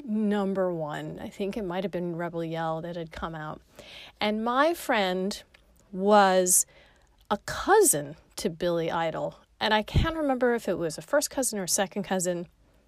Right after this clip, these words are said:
It doesn't matter. And anyhow, her family had been able to get tickets for her and a bunch of her friends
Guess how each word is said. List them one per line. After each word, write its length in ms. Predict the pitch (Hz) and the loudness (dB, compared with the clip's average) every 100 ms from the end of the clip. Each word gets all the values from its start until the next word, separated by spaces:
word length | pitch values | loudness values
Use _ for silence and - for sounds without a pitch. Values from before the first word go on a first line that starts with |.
| - | -8
It 80 | 226 | -2
doesn't 300 | 226 196 175 | 0 0 -2
matter. 320 | 147 139 175 - - - | -4 -8 -12 -16 -20 -10
And 120 | 240 277 | 0 2
anyhow, 720 | 320 330 233 185 180 170 - - - _ _ - | 4 2 2 0 0 -2 -6 -8 -10 _ _ -10
her 300 | - 285 320 | 4 8 8
family 640 | 320 277 226 214 196 190 | 6 0 2 2 2 0
had 260 | 175 185 180 | 0 -2 -4
been 100 | 180 | -2
able 240 | 185 180 | -2 -2
to 100 | 175 | -6
get 280 | - 180 - | -4 -6 -6
tickets 600 | - 254 - 165 - - | -4 -4 0 -2 0 -4
for 460 | - 196 180 175 165 - - - | -2 0 0 0 -4 -10 -16 0
her 260 | 254 254 | 4 4
and 160 | 233 196 | 4 0
a 20 | |
bunch 220 | 196 190 | -2 -4
of 60 | - | -4
her 140 | 262 | -4
friends 600 | 269 208 185 180 180 - | -2 -2 0 0 -2 -6